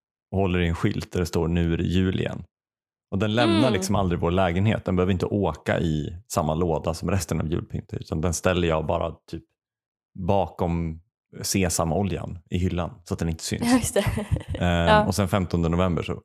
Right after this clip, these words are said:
Speaker 1: flyttar jag fram den bara.
Speaker 2: Ja, vad stressigt om du sk-, någon gång ska ha sesamoljan och sen bara är det jul plötsligt igen.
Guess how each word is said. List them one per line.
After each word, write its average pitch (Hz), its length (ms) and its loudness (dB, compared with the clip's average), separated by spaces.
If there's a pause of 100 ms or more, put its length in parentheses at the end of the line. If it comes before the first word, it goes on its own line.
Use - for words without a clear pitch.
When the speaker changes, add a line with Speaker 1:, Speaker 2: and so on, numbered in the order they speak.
(160)
Speaker 1:
flyttar 90 300 -2
jag 87 120 0
fram 101 240 0
den - 200 -2
bara. - 220 -4 (1160)
Speaker 2:
Ja, 233 380 0 (140)
vad 247 120 2
stressigt 294 580 2
om 269 160 2
du 240 220 4
sk-, 233 260 -4
någon 220 160 6
gång 214 140 4
ska 214 160 -2
ha 269 300 2
sesamoljan 185 960 2 (600)
och 214 120 0
sen 214 320 6 (140)
bara 202 300 4
är 214 180 2
det 208 80 2
jul 208 500 0
plötsligt - 640 -6
igen. 185 360 4